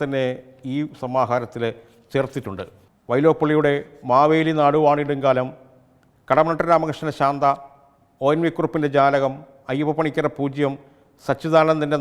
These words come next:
നാവുമരം, വിഷ്ണുനാരായണ നമ്പൂരിയുടെ കുതിക്കുക സുഹൃത്തെ, ഏഴാച്ചേരി രാമേന്ദ്രൻ്റെ വെളിച്ചം വിതച്ച തെറ്റിന് തുടങ്ങിയ കവിതകൾ ഇതിൽ ഉൾപ്പെടുത്തിയിട്ടുണ്ട്.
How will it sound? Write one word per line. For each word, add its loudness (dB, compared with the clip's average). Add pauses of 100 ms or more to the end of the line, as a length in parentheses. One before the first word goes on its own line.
നാവുമരം, 2 (880)
വിഷ്ണുനാരായണ 2
നമ്പൂരിയുടെ 0 (100)
കുതിക്കുക -2 (100)
സുഹൃത്തെ, -4 (320)
ഏഴാച്ചേരി 2
രാമേന്ദ്രൻ്റെ -2
വെളിച്ചം -4
വിതച്ച -6 (100)
തെറ്റിന് -10 (880)
തുടങ്ങിയ -2 (880)
കവിതകൾ -2 (720)
ഇതിൽ -8 (320)
ഉൾപ്പെടുത്തിയിട്ടുണ്ട്. -10